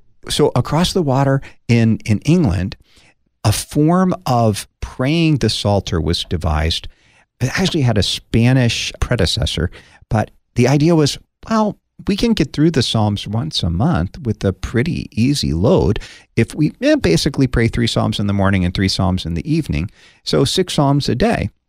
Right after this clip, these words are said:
You'll have the Psalter in your head every day. So the Book of Common Prayer sort of established that, and its form of matins and, and evensong or vespers,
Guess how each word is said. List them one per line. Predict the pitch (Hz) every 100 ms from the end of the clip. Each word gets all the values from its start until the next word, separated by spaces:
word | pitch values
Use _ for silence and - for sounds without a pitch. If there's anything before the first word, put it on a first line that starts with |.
| _ _ _ _ _ _ -
You'll | 135
have | 123 131 139 - -
the | 120
Psalter | - 117 117 - 110 -
in | 120 117
your | 120
head | 113 127 117 92 - _ _
every | 113 113 127 131
day. | 120 156 78 - _ -
So | - 120 117 -
the | 107 95
Book | 120 -
of | 107
Common | - 107 98 92
Prayer | - - 170 110 104 - - _ _ _ -
sort | - 123
of | 113
established | 101 - - 143 190 151 87 - - -
that, | 87 73 87 - _ _ _
and | 113 113 110 107 -
its | 139 -
form | - 131 120 117 113
of | 107 92
matins | 101 104 107 104 113 107 -
and, | 95 90 90 -
and | 95 85 -
evensong | 120 104 95 - 87 85 90 - _ -
or | 85
vespers, | 95 98 - - 82